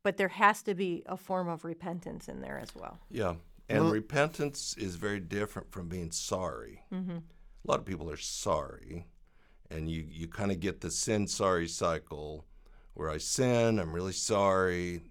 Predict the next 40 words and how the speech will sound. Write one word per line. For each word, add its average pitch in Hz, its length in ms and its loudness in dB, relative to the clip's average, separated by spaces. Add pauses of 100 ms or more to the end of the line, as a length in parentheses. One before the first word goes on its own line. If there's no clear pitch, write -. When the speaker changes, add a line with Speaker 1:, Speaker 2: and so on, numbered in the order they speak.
Speaker 2:
then 78 160 -8
I 82 60 -4
do 92 140 -2
it 92 60 0
again, 101 540 2
I'm 87 140 -2
really 85 180 -6
sorry. 85 800 -2
But - 160 -8
repentance - 920 -6 (520)
is, 98 720 -4 (800)
is 92 480 -4 (120)
more 110 320 4
like 95 260 6
putting - 200 -6
a 90 60 -4
stake - 520 -2
in 82 80 -2
the 78 60 -8
ground 69 600 -10 (1080)
and 85 420 -2
realizing 101 540 6
this 113 180 2
is 135 140 -2
offensive 104 720 -2
to - 60 -6
God, 80 400 -4
it 80 100 -6
has 87 300 -4
to 82 120 -10
stop, 73 840 -6 (680)
and 78 160 -6
choosing 85 380 -4
to 82 60 -8
go 80 180 -2
a 78 60 -4
different 78 320 -8
direction. 71 680 -10
It's - 240 -14
not 76 220 -10